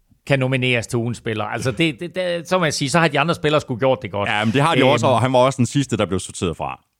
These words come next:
Speaker 1: <laughs> Ja, det var han.
Speaker 2: <laughs>
Speaker 1: Øh, men hvor jeg har været lidt kritisk, øh, over for quarterbacks, der ikke beskytter sig selv, øh, når de løber. Men hold nu kæft, hvor er Josh Allen vild, ikke?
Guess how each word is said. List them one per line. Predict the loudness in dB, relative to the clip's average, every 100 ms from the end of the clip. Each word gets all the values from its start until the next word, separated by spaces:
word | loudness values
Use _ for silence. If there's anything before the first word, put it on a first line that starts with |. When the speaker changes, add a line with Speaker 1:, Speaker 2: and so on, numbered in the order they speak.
| _ -4
Speaker 1:
<laughs> | 0 0
Ja, | 0 -2
det | -2
var | -4
han. | -6 -4
Speaker 2:
<laughs> | -6 -4 -2 0 0
Speaker 1:
Øh, | -2
men | -2 2
hvor | 2
jeg | 4 2
har |
været | 2 2
lidt | 0 -2
kritisk, | 0 0 0 -4 -6 -8
øh, | -6 -4 -2
over | 0 0 -2
for | -2 -6 -2
quarterbacks, | 0 0 -2 -6 -6
der | -4
ikke | -2 -2
beskytter | -6 -4 -2 -2
sig | -4
selv, | -4 -4 -4 -6
øh, | -8 -6 -6 -8 -10 -6
når | -4 -2
de | -4
løber. | -4 -2 -2 -2 -4
Men | -6 -10 -8
hold | -8
nu | -10
kæft, | -8 -8 -8 -4
hvor | -2
er | -2
Josh | -4 -4
Allen | -4 -2
vild, | -4 -4
ikke? | -6